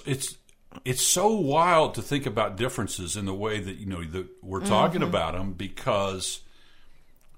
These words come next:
Speaker 1: almost nobody thinks about the differences, and almost nobody thinks about, nobody, almost nobody thinks about talking about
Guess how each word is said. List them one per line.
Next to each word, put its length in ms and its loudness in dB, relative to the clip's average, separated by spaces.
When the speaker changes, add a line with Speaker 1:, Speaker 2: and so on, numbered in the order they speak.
Speaker 1:
almost 420 6
nobody 800 4
thinks 680 -4
about 680 2
the 160 0
differences, 920 -2
and 440 -2
almost 400 2
nobody 540 6
thinks 480 -4
about, 580 0
nobody, 260 0
almost 340 4
nobody 300 4
thinks 320 -4
about 320 0
talking 540 6
about 520 0